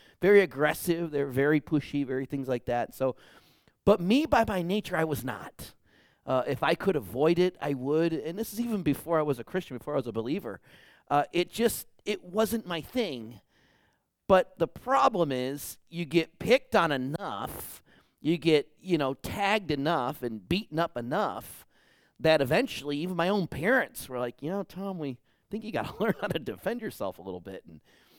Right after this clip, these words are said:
and it wasn't something I was very naturally good at. Uh, even to this day, you know, when I,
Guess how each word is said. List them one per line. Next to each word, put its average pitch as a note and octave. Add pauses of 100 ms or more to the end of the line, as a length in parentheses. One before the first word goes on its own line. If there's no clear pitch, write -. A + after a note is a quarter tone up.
(240)
and B2+
it -
wasn't G#3+
something G#3
I F3
was D#3
very F3+
naturally D3
good C3
at. F3+ (520)
Uh, A#2+
even G3
to F3
this D#3+
day, D3
you D3
know, D3
when C3+
I, G#2+